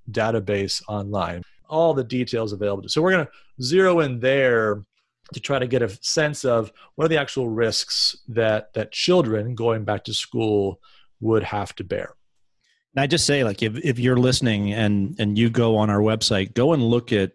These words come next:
Speaker 2: at this data set. It's a, it's an amazing accumulation of data over the last four months. I haven't seen anything like it, where they go through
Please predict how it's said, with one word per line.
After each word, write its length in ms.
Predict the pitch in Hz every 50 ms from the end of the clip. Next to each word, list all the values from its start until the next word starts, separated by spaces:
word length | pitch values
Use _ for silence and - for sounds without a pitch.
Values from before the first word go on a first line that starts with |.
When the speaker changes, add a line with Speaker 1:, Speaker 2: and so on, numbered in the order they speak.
| _
Speaker 2:
at 120 | - 95 98
this 180 | - 98 -
data 280 | - 104 101 101 101 101
set. 240 | - - 101 92 92
It's 140 | 98 - -
a, 120 | 139 135 - -
it's 140 | 120 -
an 60 | 131 117
amazing 880 | 110 110 107 113 117 123 127 113 117 120 117 113 113 113 113 110 - - - - - - - - _ _ _ _ _ -
accumulation 680 | 113 110 - - - 127 123 117 110 113 110 104 - 101
of 60 | 87
data 300 | - 107 107 107 104 104
over 220 | 101 101 98 101
the 60 | 92
last 240 | 101 104 104 104 -
four 200 | - 113 107 101
months. 340 | 95 98 104 104 98 92 -
I 80 | 117 131
haven't 240 | 143 131 127 120
seen 140 | 104 - 113
anything 200 | 113 120 113 110
like 320 | 98 92 - 110 104 - -
it, 120 | 92 92 -
where 260 | - 98 98 98 95
they 160 | 98 98 104 104
go 140 | 117 110
through 220 | 101 - - 101